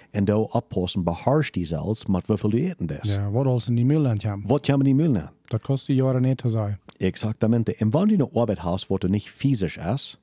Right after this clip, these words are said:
Speaker 2: Mhm.
Speaker 1: dan doe je met exercise.
Speaker 2: Ja.
Speaker 1: Dan doe je met exercise. Wem wat? Dat is goed voor die gezondheid, dat is goed voor die bloed. En wat is wat? Dat is goed voor die gedanken. Wanneer du een man bent,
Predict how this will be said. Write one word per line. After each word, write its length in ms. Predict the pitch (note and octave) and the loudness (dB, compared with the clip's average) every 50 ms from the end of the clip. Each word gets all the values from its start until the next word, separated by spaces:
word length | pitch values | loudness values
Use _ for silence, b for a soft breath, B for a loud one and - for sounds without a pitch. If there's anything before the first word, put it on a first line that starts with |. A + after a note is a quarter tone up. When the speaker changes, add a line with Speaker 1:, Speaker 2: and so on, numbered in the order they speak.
| _ | _
Speaker 2:
Mhm. 320 | - G#2+ D#2+ D2 G#2 G#2+ A#2 | -4 -4 -2 0 0 0 0
Speaker 1:
dan 120 | B2+ D3 | 0 0
doe 100 | D#3 F3+ | -2 -2
je 60 | F3+ | 0
met 140 | E3+ E3+ D#3+ | 0 -2 -2
exercise. 680 | E3 F#3 - - G3+ F3 - D#3+ B2 F2+ E2 - - - _ | -4 -8 -4 -4 -4 0 0 0 0 0 -2 -6 -12 -14 _
Speaker 2:
Ja. 260 | _ - G#2+ A#2 C3 - _ _ - | _ -4 -2 -2 -4 -6 _ _ -12
Speaker 1:
Dan 120 | _ - C3+ | _ -2 0
doe 80 | F3 | 2
je 60 | F#3+ F#3+ | 4 2
met 100 | F#3+ F#3 | 2 2
exercise. 540 | F3 F3 - - - - A2+ G2+ G2 G2+ - | 0 -2 -2 -4 -2 0 0 0 0 0 0
Wem 160 | B2 A#2+ A2+ | 2 2 4
wat? 200 | B2 D#3 G3+ A3+ B B B | 2 2 2 0 B B B
Dat 140 | B - - | B -8 -8
is 60 | - | -4
goed 180 | - G#2+ G2+ - | -2 -2 -2 -2
voor 160 | - - G2+ | -2 -4 -4
die 300 | F#2 A2 G#2+ G#2+ G#2+ A2 | -2 0 0 2 2 2
gezondheid, 460 | G#2 G#2+ G2+ F#2+ G2+ B2+ D3+ C#3 G#2 E2 | 2 0 0 2 2 2 2 2 0 -2
dat 80 | E2 | -4
is 60 | - | -6
goed 160 | - - E2+ - | -6 -8 -8 -6
voor 100 | - G2+ | -4 -2
die 120 | A2 G#2+ G2 | 0 0 2
bloed. 360 | F2+ A2+ C#3 C#3 F#2 - B B B B B B | 2 2 2 0 0 -4 B B B B B B
En 100 | - G2 | -6 -2
wat 120 | G2 B2+ | -2 -2
is 80 | C3 - | 0 0
wat? 200 | B2+ B2+ B2 b b b | -2 -2 -2 b b b
Dat 120 | - G2 | -6 -6
is 80 | - - | -4 -2
goed 100 | - A2+ - - | -4 -4 -4 -2
voor 80 | - G#2 | -2 0
die 80 | F#2+ F2+ F2+ | 0 0 0
gedanken. 520 | D#2+ D#2+ E2+ D#2+ D#2+ D#2+ D#2 - - F2 B B B B B B B B | -2 -2 -4 -2 -2 -4 -6 -6 -12 -16 B B B B B B B B
Wanneer 200 | _ F#2+ F#2 F#2 | _ 0 0 2
du 120 | F#2 B2 C#3+ | 2 2 4
een 100 | C#3+ B2+ | 4 4
man 340 | A#2 A#2 A#2+ A#2+ A#2+ A2+ F#2+ | 4 4 4 2 2 2 2
bent, 420 | F2 D#2+ D#2+ F2+ G#2 - - - | 2 0 0 -2 -4 -6 -10 -14